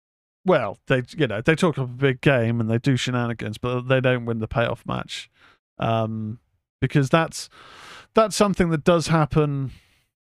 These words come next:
obviously in every promotion, but in A E W, that, you know, there's been, like, the Curse of Jericho for a little while, where people would feud with him, and ultimately,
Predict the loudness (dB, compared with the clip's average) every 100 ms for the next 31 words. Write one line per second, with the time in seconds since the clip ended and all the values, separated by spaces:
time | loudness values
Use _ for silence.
0 | 0 0 2 0 0 0 -2 -2 -2 -2
1 | 0 0 2 2 2 2 0 0 -4 -4
2 | -8 -6 -4 -2 -2 0 0 2 0 2
3 | 0 -2 0 0 0 -4 -2 0 0 0
4 | 0 -2 -4 -4 0 2 2 2 0 0
5 | -2 -2 -4 0 0 0 -4 -4 -4 -10
6 | -20 -20 -20 -20 -20 _ _ _ 2 2
7 | 2 0 2 2 4 4 2